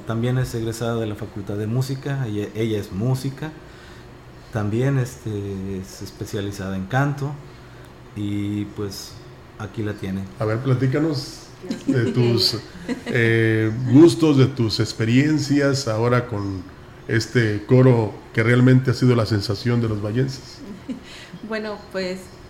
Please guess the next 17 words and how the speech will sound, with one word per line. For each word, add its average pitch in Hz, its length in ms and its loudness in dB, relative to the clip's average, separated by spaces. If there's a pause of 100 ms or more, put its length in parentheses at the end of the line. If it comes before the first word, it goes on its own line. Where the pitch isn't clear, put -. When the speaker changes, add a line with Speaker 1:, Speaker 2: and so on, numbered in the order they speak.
(720)
Speaker 3:
sí 262 200 -4
llevo 302 360 0
bastantillos 226 640 -6
años 226 280 -6
de, 190 300 -6
en 185 100 -2
el 180 100 -8
coro, 214 240 -6
¿verdad? 202 260 -8 (380)
Eh, 196 480 -6
pero, 190 880 2 (920)
eh, 190 280 -6
en 196 60 -10
cuestiones 202 580 -10
de 196 240 -2
estudio, 247 540 -4 (440)
eh, 175 420 -10